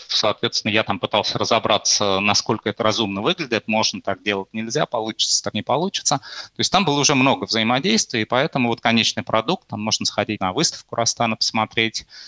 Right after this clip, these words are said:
э, ну или, я надеюсь, выйдет <clears throat> всё-таки большой а-, альбом с, э, иллюстрациями, который он сделал, хотя на выставках можно посмотреть трёхмерные объекты, они очень красивые.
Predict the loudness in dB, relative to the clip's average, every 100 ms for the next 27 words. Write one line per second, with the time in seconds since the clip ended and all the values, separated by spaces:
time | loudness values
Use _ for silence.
0 | -16 0 4 6 6 4 4 4 4 2
1 | 4 4 2 0 0 0 0 -4 -2 2
2 | 4 2 -2 -6 -6 -4 -2 0 0 0
3 | 0 -2 -6 -8 -8 -2 0 2 2 2
4 | 2 2 2 2 2 4 2 0 0 0
5 | 2 0 0 -2 -4 -8 -2 0 2 2
6 | 2 2 2 2 4 4 4 2 -2 -4
7 | 0 0 0 0 0 -2 -2 -2 2 2
8 | 2 0 -2 -4 -4 -6 -4 -6 -4 -2
9 | -2 -6 -10